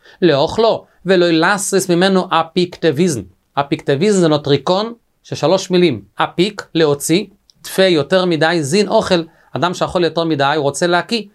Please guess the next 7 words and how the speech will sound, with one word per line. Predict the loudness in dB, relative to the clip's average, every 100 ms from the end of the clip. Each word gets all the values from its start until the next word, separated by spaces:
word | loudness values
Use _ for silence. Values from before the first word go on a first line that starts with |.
| _ _
אז | -2
עושים | 0 2 2
כזאת | 2 0 0
תערובת | 0 2 0 0 -2 -4 _ _
של | -4 0 2 2 0
סם | -2 0 -2
הקאה. | -2 -2